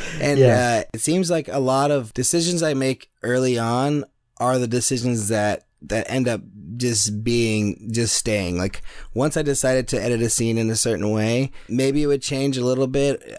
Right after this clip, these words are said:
Speaker 2: after the, in the first couple drafts, or maybe even drastically in the first couple drafts. But, like, after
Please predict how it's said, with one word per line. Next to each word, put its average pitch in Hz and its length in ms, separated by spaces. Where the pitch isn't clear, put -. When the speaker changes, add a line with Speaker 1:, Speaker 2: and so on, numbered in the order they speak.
Speaker 2:
after 123 460
the, 117 340
in 123 80
the 123 100
first 120 300
couple 135 220
drafts, 131 440
or 107 120
maybe 120 240
even 113 200
drastically 110 580
in 120 80
the 113 80
first 120 320
couple 127 200
drafts. 127 380
But, 107 140
like, 107 160
after 127 580